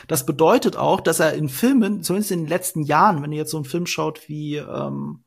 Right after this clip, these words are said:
wie hieß der nochmal auf dem Zug? Bullet Train? Hieß der Bullet Train? Ja, Bullet Train.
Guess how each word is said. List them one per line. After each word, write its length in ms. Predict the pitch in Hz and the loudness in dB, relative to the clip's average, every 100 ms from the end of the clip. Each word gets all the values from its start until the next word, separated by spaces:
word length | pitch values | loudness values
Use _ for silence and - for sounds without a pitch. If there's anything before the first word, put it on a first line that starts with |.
| _ - - _ | _ -20 -20 _
wie 80 | 143 | -4
hieß 180 | 185 - | -4 -2
der 140 | 180 | -2
nochmal 300 | 165 160 156 | 0 2 0
auf 100 | 156 | 0
dem 160 | - 147 | -4 -4
Zug? 460 | 131 190 135 - - | -4 -4 -6 -8 -4
Bullet 200 | 196 233 | -4 -2
Train? 400 | - 220 277 302 _ | -4 -6 -6 -10 _
Hieß 140 | 135 | -6
der 80 | 156 | -6
Bullet 200 | 165 226 - | -6 -8 -8
Train? 320 | 240 254 277 - | -8 -8 -10 -4
Ja, 140 | 147 | -4
Bullet 240 | 135 156 156 | -2 -4 -2
Train. 380 | - 156 220 | -6 -4 -6